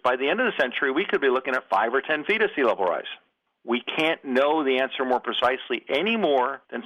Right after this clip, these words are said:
somebody could tell you when the next major earthquake will happen in San Francisco. It seems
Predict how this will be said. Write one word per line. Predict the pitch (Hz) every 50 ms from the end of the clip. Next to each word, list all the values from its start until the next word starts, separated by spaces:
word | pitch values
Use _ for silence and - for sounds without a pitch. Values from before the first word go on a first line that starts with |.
| -
somebody | 143 131 131 135 139
could | 127 - 135 -
tell | - 135 123 120
you | 113 117 113
when | 110 107 104 113 120 131 151 147
the | 139 123
next | 120 120 120 - - -
major | 110 110 117 123 123 110 113 117 -
earthquake | - 117 117 113 - - - 104 101 -
will | 101 98
happen | 92 98 95 - 98 92
in | 98 92 - -
San | 92 85 - -
Francisco. | 113 110 - - 135 - - - - - - - - _ _ _ _ _ _ _
It | - 104 - - -
seems | 123 120 117